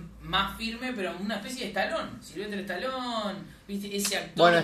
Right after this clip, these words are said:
Speaker 2: Stallone puede
Speaker 1: además
Speaker 2: ser, sí.
Speaker 1: escribe, eh,
Speaker 2: Es lo que a, a veces se dice productor, autor.
Speaker 1: Sí.
Speaker 2: ¿No? Que en realidad era lo que pasaba antes, ¿no? De los productores que sabían de cine, qué sé yo, y siento que los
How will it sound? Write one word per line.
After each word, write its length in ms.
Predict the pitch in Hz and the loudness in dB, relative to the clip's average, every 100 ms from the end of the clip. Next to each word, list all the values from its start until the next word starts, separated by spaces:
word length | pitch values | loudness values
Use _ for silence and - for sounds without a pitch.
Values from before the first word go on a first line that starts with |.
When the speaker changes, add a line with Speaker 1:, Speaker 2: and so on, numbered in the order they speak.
| 185 | 8
Speaker 2:
Stallone 320 | 220 247 196 | 10 10 10
puede 160 | 170 151 | 8 8
Speaker 1:
además 340 | 147 120 113 | 6 4 2
Speaker 2:
ser, 100 | 127 | 0
sí. 60 | 117 | -2
Speaker 1:
escribe, 1120 | 107 226 240 226 196 185 185 180 175 165 165 - - - - - - - - | -2 -2 -2 0 0 2 2 0 -2 -6 -8 -18 -20 -20 -20 -20 -20 -20 -16
eh, 1200 | 135 135 131 127 120 120 117 113 113 110 107 104 95 95 - - - - - - - | -10 -8 -8 -8 -10 -10 -12 -14 -14 -16 -16 -18 -18 -6 -4 -4 -10 -20 -20 -14 2
Speaker 2:
Es 120 | 190 | 8
lo 120 | 185 | 8
que 60 | 147 | 8
a, 140 | 123 113 147 | 4 2 6
a 60 | |
veces 220 | 180 185 | 8 8
se 80 | 139 | 6
dice 220 | 151 165 | 4 4
productor, 580 | 117 113 113 110 135 139 | 2 4 2 2 4 6
autor. 420 | 127 107 110 104 | 6 4 2 2
Speaker 1:
Sí. 140 | 92 90 - - - - - | 2 -6 -12 -20 -20 -18 0
Speaker 2:
¿No? 240 | 139 151 | 6 6
Que 180 | 131 127 110 | 8 6 4
en 60 | 110 | 0
realidad 500 | 113 135 147 131 - - - - - - - - | 4 8 10 8 2 -14 -18 -18 -20 -20 -18 -2
era 160 | 131 123 | 4 6
lo 80 | 117 | 6
que 80 | |
pasaba 500 | 110 113 131 131 156 | 4 6 10 12 12
antes, 300 | 151 139 123 | 10 6 2
¿no? 280 | 123 131 127 | 4 6 6
De 60 | 117 | 6
los 180 | 101 98 | 4 2
productores 720 | 107 104 104 113 113 110 104 | 0 -2 2 6 8 6 4
que 280 | 98 98 101 | 2 2 0
sabían 680 | 98 90 101 101 101 98 95 | -2 -2 0 2 2 2 -2
de 80 | |
cine, 460 | 95 107 107 104 98 | -4 -2 0 0 -2
qué 80 | 101 | -4
sé 100 | 104 | -2
yo, 180 | 127 131 | 2 2
y 100 | 120 | 2
siento 340 | 139 135 127 | -2 0 2
que 100 | 113 | 2
los 160 | 110 | 0